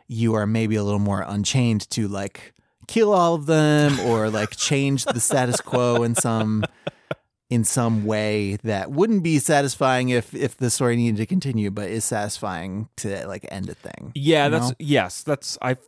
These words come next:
Speaker 2: think that's probably fair. Um, so we, we will probably not be doing, you know, much more info on Jemison on this episode. You can go back and listen to those previous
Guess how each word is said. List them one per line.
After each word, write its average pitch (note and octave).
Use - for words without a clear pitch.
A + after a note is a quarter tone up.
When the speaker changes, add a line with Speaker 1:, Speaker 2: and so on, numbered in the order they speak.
Speaker 2:
think A2
that's -
probably F#2+
fair. F#2
Um, G2
so D3+
we, F3
we F3
will F#3
probably D3+
not A#2+
be A2
doing, G#2+
you A2+
know, G#2
much G#2
more G2+
info A2+
on G2
Jemison C#3+
on B2+
this A#2+
episode. G#2
You F2+
can F#2
go G2
back F#2+
and F#2
listen F#2+
to F#2
those F2
previous F2+